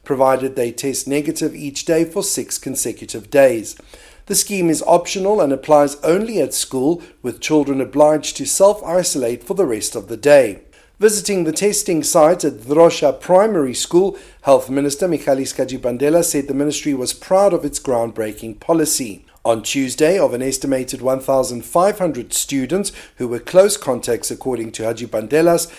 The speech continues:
some three hundred and seventy-eight took advantage of the new measure.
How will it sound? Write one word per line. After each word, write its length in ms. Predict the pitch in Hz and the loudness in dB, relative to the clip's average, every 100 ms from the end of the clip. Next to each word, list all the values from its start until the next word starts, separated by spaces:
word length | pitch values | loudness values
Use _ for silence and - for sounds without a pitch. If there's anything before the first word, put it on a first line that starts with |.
| - - | -20 -6
some 240 | - 160 | 2 2
three 260 | 156 208 214 | 2 -4 -2
hundred 320 | 180 180 156 | 0 -2 -2
and 160 | 139 139 | -2 -2
seventy-eight 640 | - 170 160 156 143 139 | 0 -2 -2 0 0 0
took 200 | 139 151 | -4 -6
advantage 600 | 139 117 160 202 180 143 | -6 2 2 2 -2 -4
of 200 | - 160 | -4 -4
the 80 | 196 | -4
new 200 | 160 120 | -4 -4
measure. 520 | 107 123 123 139 107 | -4 -4 0 0 0